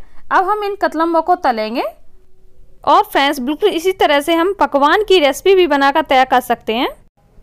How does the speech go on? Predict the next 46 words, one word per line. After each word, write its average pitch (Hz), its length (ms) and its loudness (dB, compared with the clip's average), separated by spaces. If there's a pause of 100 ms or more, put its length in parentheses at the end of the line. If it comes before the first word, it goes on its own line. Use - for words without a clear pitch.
(160)
पकवान 320 380 2
की 453 120 2
रेसिपी 349 300 0
मैं 339 180 2
पहले 320 280 2
आपसे 320 240 0
शेयर 302 220 2
कर 277 160 0
चुकी 247 320 -4
हूँ, 349 200 0
आप 339 200 2
चाहें 339 220 2
तो 349 100 0
मेरे 320 220 2
चैनल 302 240 0
पर 302 140 0
जाकर 277 280 2
विजिट 285 320 -4
कर 262 100 2
सकते - 320 -8
हैं। 277 140 -6 (260)
तो 392 80 4
ये 415 120 4
हमने 381 220 2
कतलम 370 340 0
में 427 200 0
तलने 330 240 0
के 320 100 -4
लिए 320 180 0
पहले 330 340 2
ऑयल 294 300 2
को 370 140 2
गर्म 311 240 2
होने 262 200 0
के 339 100 -2
लिए 339 120 2
रख 285 140 0
दिया 220 240 -2
था। 302 160 2 (320)
ऑयल 349 260 4
आपका 381 260 2
ज़्यादा 311 300 4
गर्म 320 240 2
नहीं 254 240 2
होना 233 260 0
चाहिए, 240 300 -4